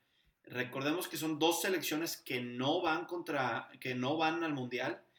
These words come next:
Son, eh, yo quiero pensar que dos, eh, eh, tenemos un partido contra Argentina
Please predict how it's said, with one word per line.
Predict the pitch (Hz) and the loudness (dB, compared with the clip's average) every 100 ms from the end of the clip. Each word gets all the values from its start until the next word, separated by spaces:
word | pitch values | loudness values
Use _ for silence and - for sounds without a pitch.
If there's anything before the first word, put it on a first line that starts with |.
| - _ _ | -20 _ _
Son, | - - 139 143 156 165 - - | -10 -2 2 6 6 4 -2 0
eh, | 139 131 123 120 117 113 104 101 _ _ _ - | 4 6 6 6 2 0 -6 -12 _ _ _ -14
yo | 131 127 | -6 -2
quiero | 151 151 147 | 2 2 2
pensar | 131 139 139 | 0 -2 -2
que | 139 | -4
dos, | 127 143 147 - - _ _ _ _ _ | 0 -2 -2 -8 -12 _ _ _ _ _
eh, | - 127 - | -4 -4 -4
eh, | 135 | -2
tenemos | 160 185 202 | 2 2 0
un | 226 214 | -2 0
partido | 220 - 220 233 214 | 0 0 2 2 2
contra | 185 165 147 135 | -2 0 2 2
Argentina | 123 131 123 147 190 226 254 - | 2 -2 -2 -2 -2 -2 -6 -12